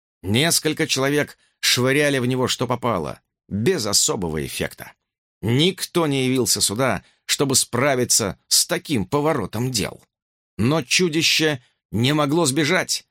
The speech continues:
пока имело форму кальмара. Я был в пятидесяти шагах от него, легкие мои горели, и желал найти камни. Тогда я мог бы пустить в ход что-то смертоносное. Бегущая по ветру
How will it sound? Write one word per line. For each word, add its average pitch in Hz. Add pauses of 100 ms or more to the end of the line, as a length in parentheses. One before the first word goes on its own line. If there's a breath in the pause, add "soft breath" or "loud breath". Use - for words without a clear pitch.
(140)
пока 117
имело 139
форму 123
кальмара. 139 (800)
Я 151
был 147
в -
пятидесяти 143
шагах 131
от 92
него, 71 (420)
легкие 131
мои 123
горели, 113 (280 loud breath)
и 156
желал 165
найти 139
камни. 92 (460)
Тогда 165
я 170
мог 185
бы 160
пустить -
в -
ход 190
что-то -
смертоносное. 131 (600)
Бегущая 123
по 117
ветру 127